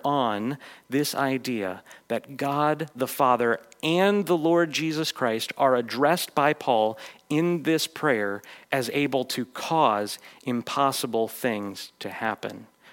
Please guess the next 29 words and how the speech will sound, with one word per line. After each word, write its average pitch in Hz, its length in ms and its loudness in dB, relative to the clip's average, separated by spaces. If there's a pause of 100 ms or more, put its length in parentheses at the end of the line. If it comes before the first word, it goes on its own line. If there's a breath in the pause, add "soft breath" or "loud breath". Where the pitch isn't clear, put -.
which - 240 -2
would 131 180 0
other 165 320 4
not, 151 340 2
otherwise 135 680 2
not 131 380 2
happen 110 520 -2 (260 loud breath)
if - 280 -2
they 120 400 0
refused 110 720 -4 (300 loud breath)
to - 100 -4
pray. 110 580 -2 (1200 loud breath)
God 160 480 6
and 139 220 2
the 127 60 2
Lord 131 340 2
Jesus 131 400 -2
Christ, 117 420 0
the - 80 -6
Father 139 560 4
and 135 240 0
the 131 60 -2
Son 107 420 -2 (100)
and 160 280 2
the 165 40 6
Spirit, 95 600 -6 (600 loud breath)
are 117 440 0 (300 loud breath)
perfectly 131 720 -4
God. 104 480 -2